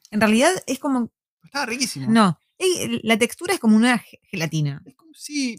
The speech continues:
Speaker 2: sí,
Speaker 1: Pero,
Speaker 2: sí.
Speaker 1: mm, explota en sabor, no sé cómo explicarlo. Es como cuando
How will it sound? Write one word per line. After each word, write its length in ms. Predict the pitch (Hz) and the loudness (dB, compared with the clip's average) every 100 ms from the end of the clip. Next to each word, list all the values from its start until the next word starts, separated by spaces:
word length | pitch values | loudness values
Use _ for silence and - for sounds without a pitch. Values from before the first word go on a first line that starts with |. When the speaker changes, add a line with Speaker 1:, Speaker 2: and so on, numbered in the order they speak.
| - | -14
Speaker 2:
sí, 180 | - 220 | -4 0
Speaker 1:
Pero, 400 | 202 202 185 175 | 2 4 4 2
Speaker 2:
sí. 60 | 165 | 2
Speaker 1:
mm, 80 | 165 147 - - _ _ _ _ | 0 -2 -12 -20 _ _ _ _
explota 520 | 202 185 - 247 269 285 | -10 -10 -4 -2 0 2
en 340 | 233 214 190 | 2 0 -2
sabor, 440 | - 185 185 160 | -4 0 0 0
no 120 | 165 170 | -4 -8
sé 120 | 180 | -8
cómo 100 | 151 | -8
explicarlo. 540 | - - 139 139 147 - _ _ _ | -10 -12 -12 -10 -10 -12 _ _ _
Es 100 | 302 | -6
como 160 | 349 233 | -2 2
cuando 360 | 202 190 196 | 2 2 0